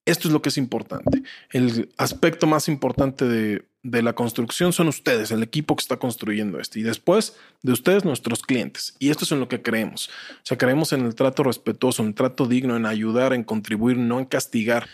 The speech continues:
O sea, creemos en, en recompensar, no en madrear a la gente, ¿no? Y como te digo, eso fue tra-, eso fue generar una cultura. Y finalmente tuvimos la buena fortuna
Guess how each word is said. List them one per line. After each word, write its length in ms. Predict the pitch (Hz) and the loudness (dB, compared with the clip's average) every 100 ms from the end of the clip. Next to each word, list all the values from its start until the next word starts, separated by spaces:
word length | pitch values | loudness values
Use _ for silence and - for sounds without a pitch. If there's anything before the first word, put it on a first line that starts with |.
| - | -20
O 80 | _ | _
sea, 180 | - 120 | -4 -2
creemos 340 | 117 123 135 | 2 2 2
en, 120 | 139 - | 0 0
en 160 | 127 | 0
recompensar, 1040 | 113 120 - 123 110 120 113 131 143 123 107 | 0 0 2 0 2 0 0 0 0 0 -6
no 280 | 117 123 131 | -4 0 0
en 320 | 127 120 104 - _ | 0 0 -2 -8 _
madrear 500 | 127 117 113 123 123 | 0 2 2 2 2
a 60 | 120 | 0
la 140 | 107 | -4
gente, 360 | - 127 113 - | -4 -4 -6 -12
¿no? 160 | - - - - - - - _ | -16 -18 -20 -20 -20 -20 -20 _
Y 80 | - | -2
como 160 | 131 127 | 0 4
te 80 | |
digo, 140 | 156 156 | 4 4
eso 120 | 151 | 4
fue 140 | 160 | 2
tra-, 160 | 151 151 | 2 2
eso 200 | 147 151 | 2 2
fue 100 | 147 | 2
generar 240 | 147 131 135 | 2 2 0
una 220 | 139 135 | 0 -2
cultura. 480 | 151 147 156 151 - - - - - - _ _ _ | -2 -2 0 0 -4 -14 -20 -20 -20 -20 _ _ _
Y 120 | 147 | -4
finalmente 960 | 131 160 180 208 208 208 185 - 175 - _ _ _ _ _ | 0 2 4 4 4 2 2 0 0 -4 _ _ _ _ _
tuvimos 400 | 139 139 151 139 | 2 4 2 2
la 480 | 123 113 110 107 - | 2 2 0 -4 -8
buena 280 | 127 127 139 | -2 2 2
fortuna 580 | 135 139 135 160 135 131 | 2 0 0 -2 0 -4